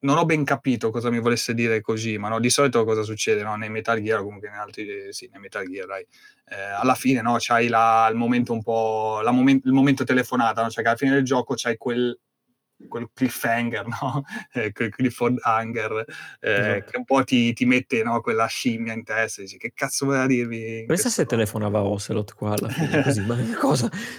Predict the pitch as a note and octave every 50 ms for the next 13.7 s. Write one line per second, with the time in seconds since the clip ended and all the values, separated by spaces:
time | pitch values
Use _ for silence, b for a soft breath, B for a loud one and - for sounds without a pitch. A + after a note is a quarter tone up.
0 | B B - D#3 E3+ E3+ E3 F3 E3+ E3 D#3+ D3+ D3+ C#3+ C3 B2 B2+ A#2+ B2+ A#2+
1 | - C3 C3 C3 - D#3+ C#3+ C#3+ C#3 C3+ C3+ C3+ C3+ - - C3+ B2+ B2+ A#2 -
2 | A#2 A2 A#2+ A#2+ A2+ A2 G#2+ - A#2 A2 - - A#2+ A2+ A2 A2 A2 - - A2
3 | A2 G#2 - A2+ G#2 G2+ G#2+ G#2 G#2+ G#2 G#2 G2 F#2+ F#2+ B B B B B B
4 | B B B2 C3 C3 B2+ C3 C#3 - - A3+ F#3+ F#3 F3 F#3 G3 G#3 G3+ - -
5 | A3+ A3+ A3 A3 - - - D3 A2+ A2 - - D3+ C3 B2 B2 B2 A#2+ A#2+ A#2+
6 | - _ _ _ _ _ F#3+ - - C3+ A#2 A#2 A#2+ A#2+ A#2+ B2 C3 B2+ - -
7 | B2+ A2 G#2+ A2+ A2+ A#2+ - G#2+ G2+ G#2 A2 A2+ A2 - A2 G#2+ G#2+ G#2+ G2+ G#2
8 | G2+ G2 G2+ G#2 G#2 G#2+ G#2+ - G#2+ A2 G#2+ G2+ - G#2+ G#2 - G2 - A2 G2+
9 | G2+ G#2 G#2 G2+ G2+ G2 G2 G2+ G2+ G2+ G#2 G#2 G2+ G2+ F#2+ - - - - _
10 | - G2+ G#2 G#2 A#2 A#2 A#2 A2+ G2+ G2+ G2 - A2 A2+ - G#2+ A#2 B2 A2+ C3
11 | F#3 - _ _ _ _ _ _ _ _ _ - D3+ C3+ B2 C3 C3+ A#2+ A#2 -
12 | - - A2+ G#2 - A2 G#2+ G#2 - - - G#2 G2+ G2+ G2+ G2 G2 G2+ G#2+ G#2+
13 | G2+ F#2+ G2 G#2 G2+ G2+ G#2+ G#2 G2 F#2 F#2 - -